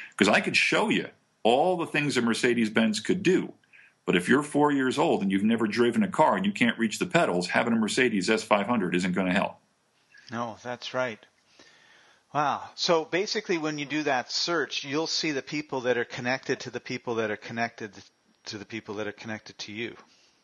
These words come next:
Speaker 1: You'll see the people you're personally connected to, and then you'll see the person one level removed, and then another level removed beyond that.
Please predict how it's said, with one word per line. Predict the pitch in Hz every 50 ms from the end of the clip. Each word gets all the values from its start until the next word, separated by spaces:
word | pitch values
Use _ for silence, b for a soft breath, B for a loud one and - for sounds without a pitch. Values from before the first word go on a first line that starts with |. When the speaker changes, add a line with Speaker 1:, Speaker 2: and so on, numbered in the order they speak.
| _ -
Speaker 1:
You'll | 104 107 117 131
see | - - - 139
the | 131 123
people | 139 135 113 104 101 95
you're | 95 95 101 107 131 -
personally | 147 - - - 143 151 - - 190 185 180 175 185 185
connected | - 202 175 104 90 - - 87 80
to, | - - 87 113 - - _ _ _ _ -
and | 101 95
then | 92 98 101 104
you'll | 107 110
see | 107 - - 120
the | 113 113
person | - - 113 113 110 - 110 104 98
one | 101 104 113 117
level | 113 113 113 113 117 110 101
removed, | 104 101 101 110 123 143 165 180 175 - - -
and | - 95
then | 95 95 95 98 101 -
another | 104 98 95 98 104 110 113 104
level | 101 104 101 101 98 98
removed | 101 98 92 92 95 92 92 90 90 90
beyond | 92 90 87 85 82 82 85
that. | 80 80 - - -